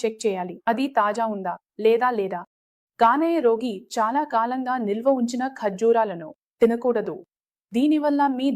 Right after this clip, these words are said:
జీర్ణక్రియ మెరుగుపడదు, మీ కాలేయం మరింత ఒత్తిడికి గురవుతుంది. కాబట్టి మీరు ఖజూర్లు తినాలి, కానీ తక్కువ పరిమాణంలో తినాలి మరియు నాణ్యతను తప్పకుండా చెక్ చేయాలి.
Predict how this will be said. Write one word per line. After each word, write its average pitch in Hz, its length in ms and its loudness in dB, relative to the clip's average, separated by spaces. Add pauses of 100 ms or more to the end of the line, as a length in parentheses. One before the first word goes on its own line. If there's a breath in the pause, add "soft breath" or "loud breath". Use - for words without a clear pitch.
జీర్ణక్రియ 233 480 -6 (300)
మెరుగుపడదు, 220 600 0 (560)
మీ 247 160 2 (140)
కాలేయం 190 400 -2 (560)
మరింత 285 280 2 (200)
ఒత్తిడికి 202 400 -4 (260)
గురవుతుంది. 226 540 2 (640)
కాబట్టి 226 420 0 (340)
మీరు 302 180 4 (120)
ఖజూర్లు 269 480 0
తినాలి, 180 340 -4 (380)
కానీ 233 260 -2 (240)
తక్కువ 254 280 0 (120)
పరిమాణంలో 233 540 0 (100)
తినాలి 170 340 -4 (500)
మరియు 262 240 2 (160)
నాణ్యతను 214 500 -4 (280)
తప్పకుండా 254 500 0 (160)
చెక్ 220 240 -6
చేయాలి. 170 360 -4